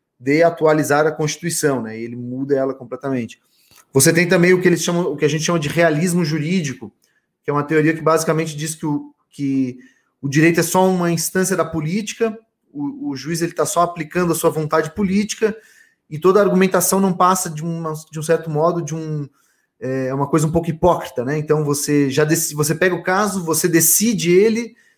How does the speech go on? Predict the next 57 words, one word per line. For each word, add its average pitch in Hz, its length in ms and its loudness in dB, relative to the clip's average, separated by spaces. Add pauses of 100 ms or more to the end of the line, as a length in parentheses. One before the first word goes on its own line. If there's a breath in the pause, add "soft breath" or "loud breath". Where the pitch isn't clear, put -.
(160 soft breath)
então 160 300 -2
você 185 220 2
usa 190 360 2
razões 175 600 0
para 175 300 0
acobertar 175 600 0
ou 160 140 -4
para 160 340 0
tentar 175 520 -4
legitimar 160 560 -2
a 160 40 2
sua 170 140 -6
decisão. 165 420 -6 (600 soft breath)
Então, 156 160 -2
você 196 180 4
diz 180 80 2
assim, 214 160 4
ó, 185 80 4
"Tá 175 180 2
todo 233 220 4
mundo 254 140 0
fazendo 214 340 2
isso." 175 320 -2 (340)
Claro, 175 360 0
quando 156 180 -6
você 160 120 -4
diz 156 180 -6
que - 180 -20
todo 208 240 4
mundo 185 140 -2
tá 175 100 -4
fazendo 180 320 -4
isso, 190 120 -6
você 202 200 -2
legitima 190 600 -2
que 196 100 -14
você 196 200 0
também 196 240 -4
faça, 165 380 -4
afinal 143 240 -8
de 143 60 -14
contas, 147 200 -10
tá 147 100 -8
todo 147 180 -8
mundo 147 140 -8
fazendo, 170 440 2 (320 soft breath)
eu 143 80 4
não 151 100 6
vou 151 120 6
ser 160 120 2
o 175 140 4
trouxa 175 400 6
que 175 80 -4
não 180 120 0
vou 165 120 0
fazer 160 240 -2
também. 185 380 -4